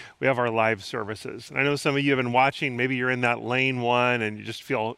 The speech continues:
feel comfortable there. Totally get it. But when the time is right and when you're ready, I want to encourage you to come back, to be part of a live service. Um,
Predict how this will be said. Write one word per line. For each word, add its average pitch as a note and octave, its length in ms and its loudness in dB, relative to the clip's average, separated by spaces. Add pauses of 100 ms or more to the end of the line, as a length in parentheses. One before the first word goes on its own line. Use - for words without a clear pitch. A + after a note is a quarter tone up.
feel B2 160 -8
comfortable A#2+ 560 -2
there. B2 200 4 (400)
Totally B2 400 0
get A2+ 200 2
it. G#2 160 -2 (440)
But C3+ 120 -4
when E3 180 2
the B3 80 -2
time F3 320 0
is A#2+ 160 -6
right A2 260 2 (220)
and B2 160 -4
when C3+ 140 -2
you're B2+ 100 -2
ready, A#2 300 2
I C#3+ 160 2
want F#3 160 -2
to B2+ 40 -2
encourage A2+ 540 -4
you G#2 220 -4 (300)
to - 100 -10
come D3+ 280 -4
back, G#2 380 0 (480)
to B2+ 100 -10
be D#3+ 160 -2
part D3+ 340 2
of A2+ 80 -2
a G#2 100 -4
live A2 540 0
service. G2+ 560 -8 (360)
Um, C3 160 0